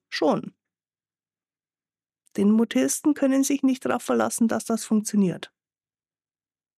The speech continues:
Für die kommt ja immer wieder nicht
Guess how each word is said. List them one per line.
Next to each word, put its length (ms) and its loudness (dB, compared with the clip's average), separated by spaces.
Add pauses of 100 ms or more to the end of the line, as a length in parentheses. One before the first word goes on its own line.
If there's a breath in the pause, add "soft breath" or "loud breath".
(1400)
Für 140 0
die 260 0
kommt 480 0
ja 140 2
immer 640 4
wieder 360 2
nicht 800 2